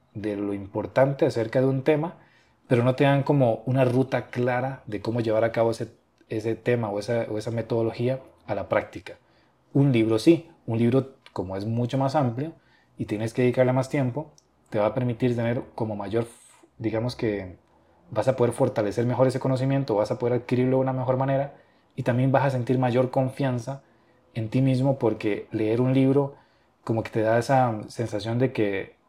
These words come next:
de que no estás simplemente viendo algún repaso en internet de algo, de un tema, sino que ya estás entrando a las entrañas de, de una metodología, de, de, de alguna herramienta clave para tu negocio.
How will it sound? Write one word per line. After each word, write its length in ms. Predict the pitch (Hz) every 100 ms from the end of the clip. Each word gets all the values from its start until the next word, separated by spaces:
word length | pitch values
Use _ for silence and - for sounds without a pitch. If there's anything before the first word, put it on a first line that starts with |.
| -
de 240 | 156 117
que 160 | 110 110
no 240 | 107 117
estás 440 | 127 - - 127 127
simplemente 800 | - - - 123 120 123 123 120
viendo 260 | 117 120
algún 300 | 120 117 120
repaso 500 | 113 117 120 123 113
en 120 | 120
internet 440 | 120 113 120 123 120
de 140 | 127
algo, 340 | 131 131 127 143
de 100 | 110
un 120 | 117
tema, 320 | 143 143 151 - _ _ _
sino 260 | - 110
que 100 | 120
ya 100 | 120
estás 340 | 123 - 120 117
entrando 460 | 120 113 117 117
a 40 | 117
las 140 | 107
entrañas 720 | 104 95 113 113 117 117 - _ _ _ _ -
de, 380 | 120 104 98 92
de 100 | 104
una 120 | 107
metodología, 640 | 101 98 92 92 110 107
de, 220 | 92 95 90
de, 180 | 92
de 240 | - 92 95
alguna 440 | 92 101 107 98
herramienta 760 | 110 92 95 98 107 110 107 104
clave 320 | 104 95 98
para 240 | 98 90
tu 80 | -
negocio. 380 | 90 90 92 -